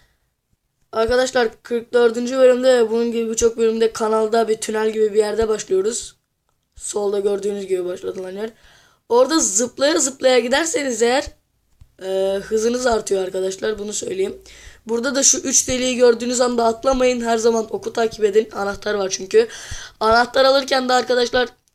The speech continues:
e, sol taraftaki borudan yürüyün. Sol taraftaki, yani sol taraftaki boruya yapışın. Düşerken.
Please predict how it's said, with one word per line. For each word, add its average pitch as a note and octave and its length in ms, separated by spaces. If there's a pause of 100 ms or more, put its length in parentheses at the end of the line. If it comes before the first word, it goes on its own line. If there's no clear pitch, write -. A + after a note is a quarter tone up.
(100)
e, F#3+ 640
sol A#3+ 360
taraftaki A3+ 560
borudan G#3+ 340
yürüyün. G3 420 (340)
Sol - 300
taraftaki, G3 560
yani G3 280
sol A3+ 220
taraftaki A3+ 500
boruya A3+ 220
yapışın. B3+ 520 (2250)
Düşerken. G3+ 640